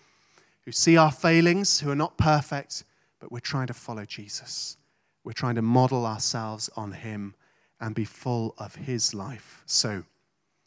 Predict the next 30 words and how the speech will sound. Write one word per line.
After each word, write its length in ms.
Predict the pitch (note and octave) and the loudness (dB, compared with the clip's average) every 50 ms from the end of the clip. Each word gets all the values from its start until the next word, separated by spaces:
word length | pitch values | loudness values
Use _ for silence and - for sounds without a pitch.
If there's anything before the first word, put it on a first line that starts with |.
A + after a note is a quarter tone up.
| _ _ _ _ _ _ _ _ _ _ _ | _ _ _ _ _ _ _ _ _ _ _
is 100 | - - | -18 -12
Christianity 600 | - - D3+ - - - C3 A#2+ A#2 A#2 - - | -8 -6 -6 -6 -4 -2 -2 -2 -2 -4 -6 -10
the 80 | A2 A2+ | -14 -12
problem 400 | - - A#2 A2 - A2+ G#2+ G#2 | -6 -4 -4 -4 -4 -4 -6 -6
or 80 | G2+ G2+ | -6 -8
the 80 | G#2+ | -8
solution? 580 | - - - - G#2+ A2 G#2+ - - A#2 A#2 A2 _ _ _ _ _ _ _ _ _ _ _ _ _ _ _ _ _ _ _ _ _ | -10 -10 -8 -8 -10 -10 -12 -12 -14 -14 -16 -20 _ _ _ _ _ _ _ _ _ _ _ _ _ _ _ _ _ _ _ _ _
Jesus 340 | - B2 A#2+ - A2 - - | -8 -6 -6 -4 -4 -6 -6
Christ 380 | - - G2+ F#2+ F#2+ - - | -8 -8 -12 -10 -10 -10 -10
is 100 | - - | -10 -12
the 80 | - - | -10 -8
solution. 600 | - - G#2 G2+ G2 G#2 - - - G2+ G#2+ G#2 _ _ _ _ _ _ _ _ _ _ _ _ _ _ _ _ _ _ _ _ _ - | -10 -10 -8 -8 -10 -8 -8 -8 -10 -10 -12 -18 _ _ _ _ _ _ _ _ _ _ _ _ _ _ _ _ _ _ _ _ _ -10
Let's 380 | G#2+ G#2+ - - - - - | -10 -8 -6 -2 0 0 0
pray 300 | - - - D3+ B2+ B2 | 0 0 2 4 4 4
together, 500 | A#2+ - A2 - A#2+ A#2 A2+ A#2 A2+ A2 | 2 0 -2 -2 -2 -2 0 0 0 0
and 80 | A2 A2+ | 0 0
as 160 | A#2+ A#2+ - | 0 0 -2
I 60 | G#2 - - | -4 -10 -14
pray, 280 | - B2 A#2 A#2 A2+ | -14 -14 -12 -12 -10
let 140 | A2+ A#2 - | -12 -10 -6
me 100 | B2 A#2 | -4 -4
invite 260 | G2+ F#2+ A2 G#2 - | -4 -2 -2 -4 -4
the 60 | - G#2+ | -6 -6
band 340 | - A2+ A#2 A#2 A2+ A2 | -4 -2 0 0 0 -2
back 240 | - A2+ G2 - - | -2 -4 -6 -4 -4
up. 240 | A#2 A2 - - - - _ _ _ _ _ _ _ _ _ _ _ _ _ _ _ _ _ _ _ _ _ _ _ _ _ _ _ _ _ _ _ _ _ _ _ _ _ _ | -4 -4 -4 -8 -16 -20 _ _ _ _ _ _ _ _ _ _ _ _ _ _ _ _ _ _ _ _ _ _ _ _ _ _ _ _ _ _ _ _ _ _ _ _ _ _
And 80 | - B2 | -2 0
let's 140 | E3 F3 - | 0 2 2
stand 440 | - - D3 C3+ C3 B2+ B2 A#2+ | 0 0 2 2 4 4 2 2
together. 460 | - - - B2+ A#2 G#2 G#2+ G#2+ G#2 | 0 -4 -4 -2 -2 -2 -2 -4 -6